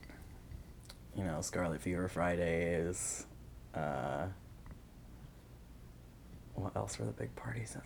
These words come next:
the time? There was, like, a weekly underwear party at Metro, at Sugarland that was cute. Um,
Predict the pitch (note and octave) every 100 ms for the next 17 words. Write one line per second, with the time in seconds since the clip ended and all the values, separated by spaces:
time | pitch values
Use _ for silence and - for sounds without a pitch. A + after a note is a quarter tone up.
0 | - - - B2 A#2 A#2 A#2 - - -
1 | - - - - - - - - - -
2 | G2+ F#2+ - - D#2+ - - - - -
3 | - C#2+ D2 - C#2+ B1+ C2 - C2+ -
4 | - - - E2+ - - F2+ E2 C#2+ C#2+
5 | C#2 - - - - D2 C2+ D2 - -
6 | - - - - - - - - - -
7 | - - - - - F2+ C#2 -